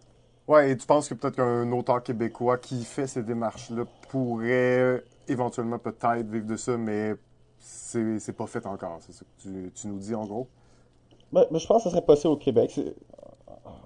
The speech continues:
Speaker 2: en fait, le, le point avec aller rencontrer les éditeurs, puis pourquoi c'est plus difficile, je pense, pour un Québécois, c'est que dans le fond,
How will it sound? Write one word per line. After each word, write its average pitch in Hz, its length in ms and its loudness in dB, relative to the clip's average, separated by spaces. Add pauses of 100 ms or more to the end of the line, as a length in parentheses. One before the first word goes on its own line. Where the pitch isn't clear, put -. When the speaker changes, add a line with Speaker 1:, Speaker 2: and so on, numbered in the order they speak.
(240)
Speaker 2:
en 123 80 -10
fait, 165 120 6
le, 147 140 8
le 135 120 8
point 156 260 8
avec 131 260 8
aller 123 180 6
rencontrer 123 420 2
les 123 80 -2
éditeurs, 123 300 4
puis - 100 -10
pourquoi - 180 0
c'est - 100 -4
plus 117 140 -4
difficile, 123 260 -8
je - 60 -14
pense, 110 160 0
pour 117 160 -2
un 107 60 0
Québécois, 120 520 2
c'est 110 140 -6
que 110 100 -2
dans 107 180 0
le 110 40 0
fond, - 160 -18